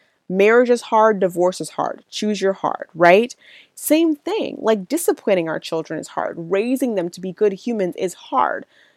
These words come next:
You know, doing, sticking a, a, to a routine is hard. Um, a-, all of that, all of that, doing, doing the work, fighting the self-sabotaging behaviors, choosing not to procrastinate, all those types of things. All of that is hard work.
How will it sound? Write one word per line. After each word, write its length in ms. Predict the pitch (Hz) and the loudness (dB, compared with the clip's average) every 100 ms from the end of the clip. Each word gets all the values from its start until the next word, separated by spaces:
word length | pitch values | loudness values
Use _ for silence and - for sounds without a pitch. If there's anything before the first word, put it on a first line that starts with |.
| _ | _
You 160 | 208 | 0
know, 260 | 196 180 202 | 4 4 2
doing, 480 | 175 220 233 262 190 | 0 0 2 2 -2
sticking 420 | - 254 - 269 | -4 -4 0 2
a, 140 | 262 220 - | 2 0 0
a, 160 | 233 | 0
to 220 | - 269 262 | 0 0 0
a 40 | |
routine 560 | 247 247 - 294 240 175 | 0 -4 -6 -4 -4 -2
is 300 | 190 208 - | -2 -2 -4
hard. 540 | - 233 233 - - _ _ _ _ _ - | -4 2 2 0 -6 _ _ _ _ _ 0
Um, 380 | 196 185 170 - _ _ _ _ _ - | 2 4 0 -6 _ _ _ _ _ 2
a-, 140 | 226 - | 2 4
all 240 | 262 339 | 2 4
of 80 | 240 | 2
that, 160 | 175 - | 0 0
all 220 | 208 285 | 4 6
of 80 | 294 | 4
that, 220 | 156 156 | 0 -6
doing, 340 | 220 233 247 202 | -4 -2 -4 -4
doing 460 | 214 233 262 254 | -4 -2 -2 0
the 100 | 233 | 2
work, 420 | 202 220 185 165 | 2 2 2 0
fighting 420 | - 214 220 247 233 | 0 2 4 2 -2
the 80 | |
self-sabotaging 840 | 214 214 208 214 202 202 196 190 196 | 0 0 0 -2 -2 -2 -2 -2 -4
behaviors, 640 | 180 175 202 180 156 160 - - - | -6 -2 -2 0 -4 -6 -12 -20 -20
choosing 400 | - 269 262 254 | -2 2 4 2
not 220 | 240 220 233 | 2 0 -2
to 80 | |
procrastinate, 720 | - 185 220 202 214 180 147 - | -8 -4 2 2 2 -6 -8 0
all 220 | 233 262 | 2 4
those 160 | 247 226 | 2 -2
types 240 | 202 175 | -4 -6
of 80 | 170 | -10
things. 300 | - 87 - _ _ _ _ | -10 -12 -16 _ _ _ _
All 240 | - 233 254 | 6 6 6
of 60 | |
that 120 | 226 | 4
is 140 | 196 180 | 4 0
hard 600 | - - 185 185 185 165 | -8 2 6 8 6 2
work. 340 | 190 147 - | 0 0 -4